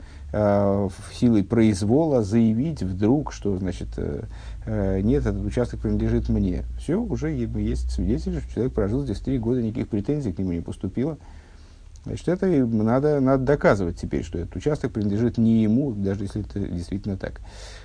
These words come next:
А, так, э, когда евреи захватили землю Израиля, там что, хазаки не было разве?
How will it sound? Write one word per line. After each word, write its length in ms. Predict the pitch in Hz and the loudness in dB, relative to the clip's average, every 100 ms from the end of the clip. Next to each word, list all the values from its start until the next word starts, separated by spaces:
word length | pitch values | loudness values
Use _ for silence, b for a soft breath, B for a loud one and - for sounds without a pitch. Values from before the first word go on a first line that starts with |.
| B | B
А, 280 | - 104 104 | 2 4 6
так, 220 | 104 113 | 4 2
э, 140 | 131 120 | 4 4
когда 340 | 120 113 175 | 4 4 4
евреи 280 | 175 139 165 | 4 4 2
захватили 640 | 135 123 147 165 202 165 110 | 2 2 2 2 2 2 2
землю 340 | 104 101 98 | 2 2 2
Израиля, 280 | 104 107 98 | 2 2 2
там 140 | 113 | -2
что, 160 | - 110 | 0 -2
хазаки 360 | 107 117 117 | 0 -2 0
не 180 | 165 208 | 0 2
было 220 | 220 185 139 | 2 2 2
разве? 320 | 104 95 | 2 0